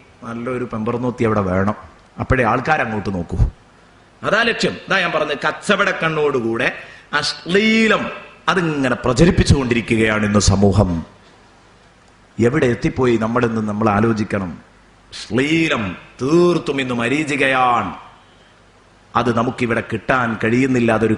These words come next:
കിട്ടാക്കനിയായി മാറിയിരിക്കുകയാണ്. അത് കിട്ടണമെങ്കിൽ വളരെ പ്രയാസപ്പെടണം. എവിടെ നോക്കിയാലും അങ്ങനെയാണ്. ഒരു കമ്പ്യൂട്ടറിന്റെ പരസ്യം കൊടുത്തിട്ടുണ്ടെങ്കിൽ ആ കമ്പ്യൂട്ടർ ഇപ്പൊ ആണും പെണ്ണും ഒക്കെ ഉപയോഗിക്കാറുണ്ട്,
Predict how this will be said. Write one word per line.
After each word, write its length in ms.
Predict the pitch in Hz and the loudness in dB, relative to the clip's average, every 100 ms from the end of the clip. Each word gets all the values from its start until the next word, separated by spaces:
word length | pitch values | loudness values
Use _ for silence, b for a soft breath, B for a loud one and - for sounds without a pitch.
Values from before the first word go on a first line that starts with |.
| - | -2
കിട്ടാക്കനിയായി 960 | 120 - 151 147 135 127 120 117 113 110 | -4 2 4 4 2 2 2 2 2 2
മാറിയിരിക്കുകയാണ്. 960 | 107 120 123 110 110 107 107 104 95 - | 2 2 2 0 0 2 2 2 0 -4
അത് 100 | 110 | -6
കിട്ടണമെങ്കിൽ 560 | 107 101 120 113 104 104 | -4 -2 0 2 0 2
വളരെ 260 | 98 113 | 2 2
പ്രയാസപ്പെടണം. 1040 | 107 104 107 107 107 104 101 101 87 80 _ _ - _ _ _ _ - - b b b - | 2 2 2 0 -4 -4 -6 -6 -10 -14 _ _ -20 _ _ _ _ -20 -20 b b b -10
എവിടെ 160 | 117 127 | -4 -2
നോക്കിയാലും 420 | 120 123 120 117 | -2 -2 0 -2
അങ്ങനെയാണ്. 340 | 117 117 101 - - _ _ _ _ _ | -2 -4 -6 -12 -20 _ _ _ _ _
ഒരു 80 | 110 | -10
കമ്പ്യൂട്ടറിന്റെ 560 | 113 117 135 117 127 123 | -8 -4 -4 -4 -4 -4
പരസ്യം 340 | 117 117 139 | -4 -6 -4
കൊടുത്തിട്ടുണ്ടെങ്കിൽ 760 | 135 123 123 123 123 120 139 165 - - - _ _ _ - | -6 -4 -6 -4 -4 -2 -2 -4 -8 -20 -20 _ _ _ -6
ആ 100 | 127 | -4
കമ്പ്യൂട്ടർ 420 | 123 127 139 123 | -2 -4 -4 -4
ഇപ്പൊ 140 | 117 | -4
ആണും 240 | 123 135 131 | -4 -2 -4
പെണ്ണും 200 | 131 135 | -4 -4
ഒക്കെ 120 | 131 | -2
ഉപയോഗിക്കാറുണ്ട്, 640 | 135 139 131 143 135 131 | 0 0 0 0 0 -4